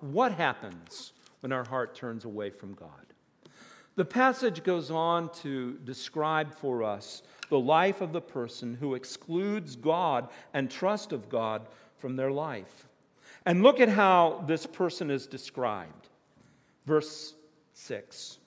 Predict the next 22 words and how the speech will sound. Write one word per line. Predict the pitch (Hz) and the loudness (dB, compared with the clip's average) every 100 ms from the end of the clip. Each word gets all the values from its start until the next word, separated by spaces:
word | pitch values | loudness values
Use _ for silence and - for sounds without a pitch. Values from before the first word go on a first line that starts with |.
| _ _ _ _ - - | _ _ _ _ -20 2
"He | 233 | 8
is | 226 | 8
like | 220 208 202 - - | 10 8 8 2 -2
a | 170 | 0
shrub | - 196 202 185 156 | 0 4 8 8 6
in | 160 | 2
the | 151 | 2
desert | 139 175 165 143 117 - - _ _ _ _ _ - | 4 4 4 0 -4 -12 -20 _ _ _ _ _ 0
that | 160 | 0
shall | - 196 196 | 6 6 8
not | 180 175 | 6 4
see | - 190 175 165 | 2 0 2 2
any | 175 165 | 0 2
good | 170 170 170 | 2 2 0
come. | - 165 127 113 113 131 _ _ _ _ _ _ | -2 0 0 -2 -8 -14 _ _ _ _ _ _
He | 170 | -2
shall | 165 180 156 | 4 6 6
dwell | 151 175 196 196 185 | 6 8 10 10 8
in | 165 | 4
the | 160 | -2
parched | - 185 190 185 - | 0 4 4 2 -8
places | - 190 180 - 160 131 117 - | 2 4 4 -2 -8 -8 -8 -14